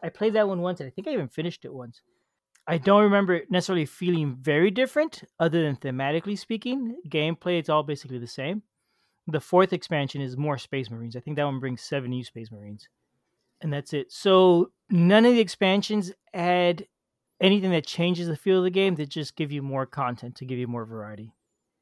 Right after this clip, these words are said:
If you have the game and you, and you wanna, and you feel like, "Man, it's the same over and over, and I just wish there was something else to spice it up," then yeah, maybe you get an expansion then in that case, either Marines or Aliens. But otherwise, you know, if you, if you want the game to feel different,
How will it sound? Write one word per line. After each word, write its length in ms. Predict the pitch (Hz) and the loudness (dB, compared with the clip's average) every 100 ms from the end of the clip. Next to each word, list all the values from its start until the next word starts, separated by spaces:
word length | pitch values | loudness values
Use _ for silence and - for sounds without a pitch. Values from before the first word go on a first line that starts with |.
| _ - | _ 0
If 160 | 175 | 2
you 140 | 196 175 | 4 2
have 280 | 185 202 | 4 2
the 100 | 190 | 2
game 440 | 170 180 175 160 139 | 2 4 4 4 0
and 140 | 139 | -4
you, 160 | 143 165 170 | -6 -8 -6
and 180 | 143 | -4
you 80 | 139 | -4
wanna, 580 | 143 156 160 151 143 131 _ _ _ - | 0 0 2 0 -2 -8 _ _ _ -18
and 120 | 127 | -8
you 80 | 143 | -8
feel 160 | - 156 | -2 -4
like, 160 | - | -2
"Man, 200 | 185 190 | 0 0
it's 100 | 175 | -2
the 60 | 160 | -2
same 200 | 214 214 | -2 0
over 160 | 202 | 0
and 100 | 175 | 0
over, 160 | 175 160 | 0 0
and 80 | 151 | -4
I 40 | |
just 240 | 160 160 175 | -6 -10 -6
wish 320 | 160 - - | -6 -6 -8
there 140 | 165 | -6
was 100 | 147 | -6
something 240 | 170 156 151 | -6 -6 -4
else 140 | 143 | -6
to 80 | 135 | -8
spice 280 | - 139 131 | -6 -6 -4
it 80 | 143 | -6
up," 100 | 131 | -2
then 120 | 190 | 2
yeah, 100 | 202 | 4
maybe 160 | 156 | 2
you 80 | 156 | 0
get 120 | 151 | -4
an 40 | 143 | -4
expansion 480 | - 151 135 - 127 | -8 -8 -8 -8 -8
then 200 | 127 123 | -6 -6
in 60 | |
that 160 | 127 127 | -8 -8
case, 280 | 117 117 _ | -12 -14 _
either 300 | 156 135 120 | -6 -4 -6
Marines 500 | 120 127 131 139 127 | -8 -10 -6 -6 -8
or 80 | 117 | -10
Aliens. 380 | 127 127 117 120 _ _ _ _ _ - | -10 -8 -8 -12 _ _ _ _ _ -14
But 320 | 131 165 160 | 2 4 4
otherwise, 760 | 175 180 190 180 156 139 131 135 _ _ | 4 2 4 2 2 2 -2 -8 _ _
you 100 | 165 | -6
know, 140 | 120 117 | -6 -4
if 260 | 151 165 | -4 -2
you, 100 | 151 175 | -2 -2
if 100 | 160 | 2
you 60 | |
want 160 | 180 165 | 2 2
the 60 | |
game 140 | 170 160 | 0 0
to 60 | |
feel 180 | - 147 | 0 -4
different, 480 | 127 151 - 202 | -2 -4 -2 -4